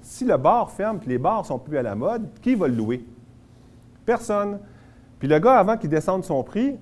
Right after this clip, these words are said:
c'est long, parce que lui, il a payé la maison en fonction du, du vingt-deux mille dollars de revenus par mois. Fait qu'il essaie, il attend, il attend, il attend, puis il va attendre longtemps avant que ça puisse être réoccupé. Et ça donne, et ça donne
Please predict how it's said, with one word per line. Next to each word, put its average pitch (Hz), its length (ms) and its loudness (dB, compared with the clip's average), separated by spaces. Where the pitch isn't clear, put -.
c'est 117 220 -2
long, 220 200 2
parce 139 140 -4
que 131 80 0
lui, 190 180 0
il 208 80 0
a 151 60 0
payé 151 280 0
la 196 100 0
maison 147 320 0
en 160 100 0
fonction 233 440 -2
du, 131 220 -2
du 113 240 -2
vingt-deux 117 280 2
mille 143 140 2
dollars 139 240 4
de 131 60 2
revenus 117 320 -2
par 127 180 -4
mois. 185 220 -2
Fait 127 120 -4
qu'il 139 120 -4
essaie, 226 460 0
il 160 80 -2
attend, 208 360 -4
il 156 100 -4
attend, 190 300 -6
il 175 120 -4
attend, 196 320 -6
puis 131 100 -6
il 123 40 -4
va 135 100 0
attendre 165 280 -2
longtemps 196 400 -4
avant 123 300 2
que 143 140 -2
ça 123 140 -2
puisse 165 340 -2
être 143 260 2
réoccupé. 143 560 -4
Et 165 100 0
ça 135 180 2
donne, 131 220 2
et 156 120 0
ça 135 200 -2
donne 123 360 -4